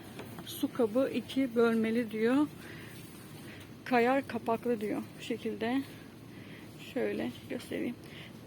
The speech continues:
Bunun fiyatı da beş lira. Farklı renkleri de var tabii ki.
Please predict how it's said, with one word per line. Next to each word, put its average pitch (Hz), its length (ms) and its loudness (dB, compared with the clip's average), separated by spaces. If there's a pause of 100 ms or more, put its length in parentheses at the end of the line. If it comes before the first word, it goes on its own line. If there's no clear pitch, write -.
(140)
Bunun 269 120 4
fiyatı 240 280 2
da 233 160 0
beş 247 280 0
lira. 214 300 0 (920)
Farklı 208 360 0
renkleri 208 380 2
de 208 100 2
var 196 220 0
tabii 202 220 -2
ki. - 200 0